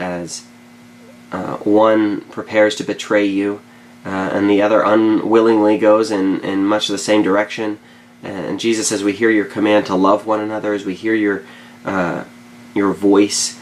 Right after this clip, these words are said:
say that you're going to be glorified and where, where you're going, the, the disciples couldn't follow at that time. All, all this, God, we, we want your Spirit's blessing on us so that we can understand what it is that you would teach your church today.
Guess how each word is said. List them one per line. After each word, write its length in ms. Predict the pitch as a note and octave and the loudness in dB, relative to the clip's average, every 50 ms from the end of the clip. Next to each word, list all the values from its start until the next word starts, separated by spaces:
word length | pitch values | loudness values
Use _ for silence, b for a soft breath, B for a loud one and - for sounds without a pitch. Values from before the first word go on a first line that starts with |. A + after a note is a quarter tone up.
| - - - - | -20 -20 -18 -10
say 220 | - - A2 G#2+ | -2 0 0 2
that 100 | G2 - | 2 0
you're 160 | - F#2 F#2 | -2 -4 -2
going 240 | E2+ G#2 G#2 G2+ F#2+ | 0 0 0 0 0
to 100 | F#2+ - | -2 -4
be 100 | G2 F#2 | -6 -6
glorified 760 | - - G2 F#2+ F#2+ F#2+ F#2+ G2 - - F#2+ F#2 F#2 F#2 F2+ | -4 -6 -4 -2 0 0 0 -2 -4 -4 -2 -2 0 0 -2
and 100 | F2+ F2+ | -2 -4
where, 160 | F2+ F2+ F2 B B B B B - | -4 -4 -6 B B B B B -4
where 140 | - G2 G2+ | -2 0 2
you're 180 | G2 F#2+ F#2+ | 2 2 2
going, 480 | F2 F#2+ G2+ G2 F#2+ G2 F#2 E2+ F2 F2 | 2 2 2 4 4 4 2 2 0 -2
the, 160 | F2 E2+ E2+ - | -2 -4 -4 -6
the 120 | F#2 F2+ | -6 -6
disciples 440 | E2 - - - G2 F#2+ - F#2+ - | -6 -4 -4 -2 -2 -4 -4 -8 -10
couldn't 240 | - - G#2 F#2 E2+ | -10 -6 -6 -6 -6
follow 400 | - - - G2 F#2+ F#2+ F#2+ F#2 | -6 -2 -2 0 0 0 0 -2
at 80 | F#2 | -2
that 220 | - F2+ F2+ - - | -2 -4 -4 -4 -6
time. 200 | - F#2 F#2+ G2 | -6 -4 0 2
All, 140 | G#2 G#2+ | 2 2
all 200 | - A#2+ C3 C#3 C3 | 2 2 0 0 0
this, 240 | A2+ G2+ F#2+ F#2 - | -2 -4 -6 -8 -10
God, 240 | - - G#2+ F2+ | -8 -8 -6 -6
we, 200 | F#2 G2 F#2+ F#2+ B B B B B B B - | -6 -6 -8 -8 B B B B B B B -2
we 100 | G#2+ G#2+ | 0 2
want 320 | A2 A#2 B2 B2+ - - | 2 2 2 0 -2 -6
your 240 | G2+ G#2 G2+ G2 F#2+ | -6 -6 -6 -6 -8
Spirit's 800 | - - - - - - A#2 A2+ A2 A2 G#2+ - - - - - | -8 -10 -12 -12 -6 -2 0 0 2 0 0 -2 -6 -10 -12 -8
blessing 480 | F2+ G#2 G#2 G2+ G2+ - - G2+ F2+ | -4 -2 -2 -2 -2 -4 -6 -6 -6
on 220 | F2 F2+ F#2 F#2 F2 | -4 -4 -4 -4 -4
us 180 | E2+ E2+ F2 | -6 -8 -8
so 120 | - - F2+ | -10 -8 -8
that 100 | F#2 - | -6 -4
we 140 | F#2+ G2 F#2+ | -6 -6 -6
can 180 | - G#2 F2+ | -6 -6 -4
understand 680 | - G2+ G2+ F#2+ F#2+ F#2 - - - F#2 F2+ F2 E2+ F2 | -2 0 0 0 -2 -4 -6 -4 -4 -2 -2 -2 -4 -4
what 140 | F2+ F2+ F#2 | -4 -4 -4
it 100 | F2+ F2 | -2 -2
is 280 | F2+ E2+ E2 - - B B B B - | -2 -4 -4 -6 -10 B B B B -6
that 100 | - F2 | -2 0
you 120 | F2 F2+ | 2 2
would 120 | F2+ E2+ - | 2 2 0
teach 240 | - G2 F2 - - | -2 -4 -2 -2 -2
your 80 | F2+ | -2
church 400 | F2 - - F2 E2 - - - | -4 -4 -6 -8 -6 -8 -10 -8
today. 300 | - F2 D2+ D2+ D2 - | -8 -8 -8 -8 -8 -10